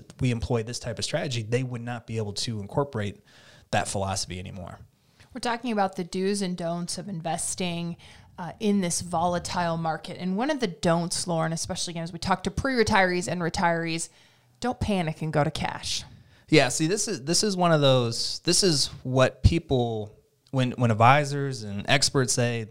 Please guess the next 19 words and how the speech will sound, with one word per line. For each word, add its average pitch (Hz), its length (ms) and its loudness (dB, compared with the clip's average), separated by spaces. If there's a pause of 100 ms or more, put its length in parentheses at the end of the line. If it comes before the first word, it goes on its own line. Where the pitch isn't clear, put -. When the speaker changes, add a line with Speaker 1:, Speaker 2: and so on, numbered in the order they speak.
(200)
Speaker 1:
"Don't 135 240 2
do 127 180 2
anything," 101 420 0
this 127 200 0
is, 117 320 -2 (200)
this 135 180 2
is 113 140 -8
really 117 340 -2
what 107 300 -2
I 104 100 -4
think - 380 -8
they 92 160 -4
mean, 90 320 -6
is 92 160 -10
don't 127 400 0
just - 260 -6
go 104 140 -6
to - 80 -6
cash, - 400 -10